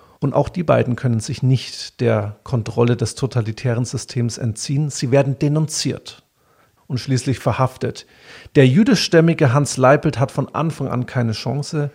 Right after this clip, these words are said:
Er nimmt dann auch alles auf sich und wird am neunundzwanzigsten ersten neunzehnhundertfünfundvierzig ebenfalls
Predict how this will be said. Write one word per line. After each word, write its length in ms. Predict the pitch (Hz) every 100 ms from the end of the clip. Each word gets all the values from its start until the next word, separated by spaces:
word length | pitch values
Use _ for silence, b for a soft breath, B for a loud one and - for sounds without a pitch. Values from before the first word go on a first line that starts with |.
| b b b
Er 120 | 147
nimmt 240 | 160 202 175
dann 100 | 139
auch 160 | 127
alles 280 | 135 135 -
auf 260 | - 131 -
sich 420 | 147 139 - - B B
und 60 | 123
wird 120 | 117
am 160 | 127 123
neunundzwanzigsten 880 | 151 180 180 - 143 143 - - -
ersten 480 | 120 139 - 131 120
neunzehnhundertfünfundvierzig 1160 | 117 - 117 113 - 139 131 123 135 - 143 - B B
ebenfalls 760 | 147 143 139 117 120 123 -